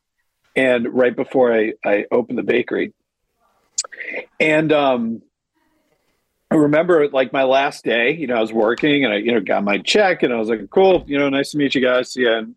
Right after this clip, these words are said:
and I left. And that next day I woke up and I had nothing to do. You know, I mean, I had a lot to do, but, like, I had no, nobody, I didn't have to be anywhere.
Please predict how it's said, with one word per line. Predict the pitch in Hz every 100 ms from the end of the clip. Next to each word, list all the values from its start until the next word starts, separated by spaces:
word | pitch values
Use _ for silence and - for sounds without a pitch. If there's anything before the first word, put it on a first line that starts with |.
| -
and | 113 - 110
I |
left. | 104 175 117 - _ _ _ _ _
And | 127 135
that | 143
next | 135 165 160
day | 185 165
I | 120
woke | 120 131 147 147
up | 110 - _ _ _ _ _ _ _
and | 131
I | 120
had | 107
nothing | 117 127 123
to | 113 110
do. | 90 - _ _ _ _ _ _
You | 120
know, | 110
I | 156
mean, | 160
I | 151
had | 120
a |
lot | 110 190 190
to | 127
do, | 101 98
but, | 113
like, | 123 123
I | 123
had | 135 113 - _ _ _ -
no, | 131 143 160
nobody, | 147 139 147 170 165 170 165 156
I | 135
didn't | 131 143 -
have | - 131 -
to | 135
be | 131 127
anywhere. | - 131 101 90 - -